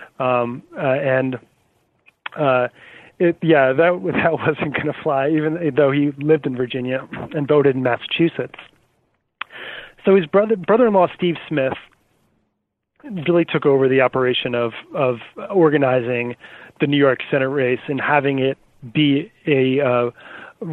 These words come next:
a viable thing for him to jump into when he was ready. Now, when Ted Kennedy's plane crashed in June of nineteen sixty-four,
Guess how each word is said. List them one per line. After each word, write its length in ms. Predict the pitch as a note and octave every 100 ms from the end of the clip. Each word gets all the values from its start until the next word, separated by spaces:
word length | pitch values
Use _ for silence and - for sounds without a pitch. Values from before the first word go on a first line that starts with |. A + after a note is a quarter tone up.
| C#3
a 160 | - D#3
viable 420 | B2+ C3+ C#3 C3+ -
thing 200 | C#3 B2+
for 100 | B2+
him 160 | A#2+ A#2+
to 60 |
jump 280 | A#2 B2+ A2+
into 380 | B2+ A2+ C3 A#2+
when 160 | A#2+
he 80 | A2+
was 160 | A#2+ A2+
ready. 380 | B2 A#2+ C#3+ - - - - -
Now, 240 | D#3+ D3+ D3
when 360 | C#3 D3 C#3+ -
Ted 220 | - F3
Kennedy's 340 | - E3+ D#3 C#3+ -
plane 240 | D#3+ E3+ F3+
crashed 560 | - C3 A2+ A#2 - -
in 280 | C3+ B2 A#2+
June 320 | A2+ C#3 C#3+
of 120 | B2+
nineteen 400 | C3 B2 - B2+ A2
sixty-four, 800 | C3 - A#2+ - A#2+ A#2 A#2